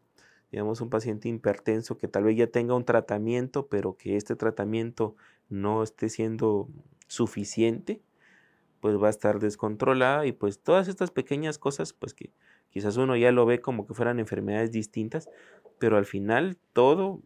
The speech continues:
pues, repercute en mi estado de salud general, incluido, pues, mi sistema inmune,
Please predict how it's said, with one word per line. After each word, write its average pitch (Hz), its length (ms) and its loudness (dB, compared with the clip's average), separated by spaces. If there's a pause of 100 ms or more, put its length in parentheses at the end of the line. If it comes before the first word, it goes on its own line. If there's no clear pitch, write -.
(120)
pues, - 320 -8
repercute 127 1000 -4
en 95 160 -8
mi 98 80 -10
estado 104 300 0
de 101 80 2
salud 104 280 -4
general, 95 440 -6 (360)
incluido, 104 640 0
pues, - 420 -8
mi 98 180 -8
sistema 98 480 -6
inmune, 120 460 -2